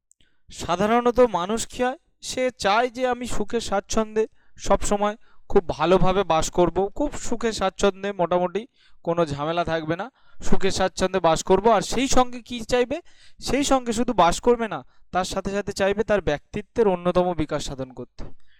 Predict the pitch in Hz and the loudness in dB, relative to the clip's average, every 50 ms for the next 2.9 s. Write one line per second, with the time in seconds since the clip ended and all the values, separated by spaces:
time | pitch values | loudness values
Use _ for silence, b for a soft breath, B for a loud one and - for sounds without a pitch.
0 | _ - _ _ _ _ 151 147 151 180 214 226 185 202 240 _ _ _ _ _ | _ -20 _ _ _ _ -10 -6 -6 -4 -4 -4 -6 -8 -10 _ _ _ _ _
1 | _ _ _ - 139 165 196 220 208 233 233 220 - 240 226 190 170 170 180 185 | _ _ _ -12 -10 -8 -6 -2 2 2 2 4 4 2 2 2 2 2 2 2
2 | 170 196 - - - - - - - 254 262 247 226 262 262 262 226 | 2 2 2 0 -2 -6 -12 -10 -8 -6 -6 -6 -4 -4 -4 -4 -4